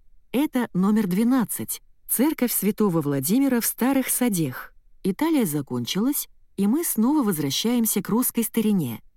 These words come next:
Здесь и крылечко с дутыми кубышками, и пёстрые изразцы на колокольне — и узорчатые наличники. Названия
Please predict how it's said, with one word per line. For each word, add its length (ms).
Здесь 400
и 40
крылечко 580
с 40
дутыми 400
кубышками, 760
и 100
пёстрые 480
изразцы 540
на 100
колокольне — 760
и 120
узорчатые 640
наличники. 760
Названия 600